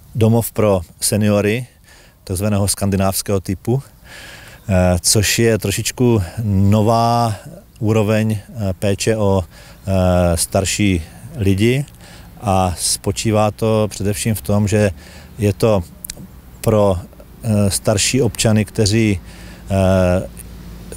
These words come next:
jsou už obtížně sami sobě obstaratelní, takže potřebují péči, ale, která tam bude, ale je to tak, že na té péči se hodně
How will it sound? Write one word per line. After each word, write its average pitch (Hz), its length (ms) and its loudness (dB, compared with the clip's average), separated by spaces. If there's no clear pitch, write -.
jsou 117 600 2
už - 320 0
obtížně 120 760 2
sami 117 480 2
sobě 113 520 2
obstaratelní, 104 1120 0
takže 98 220 0
potřebují 110 440 2
péči, 87 540 -2
ale, 104 480 4
která 110 240 2
tam 95 160 -2
bude, 101 380 0
ale 107 220 0
je 110 80 2
to 113 160 -2
tak, 104 320 -2
že 107 340 0
na 104 140 -4
té 110 180 -4
péči 107 360 -2
se 104 340 0
hodně 101 540 0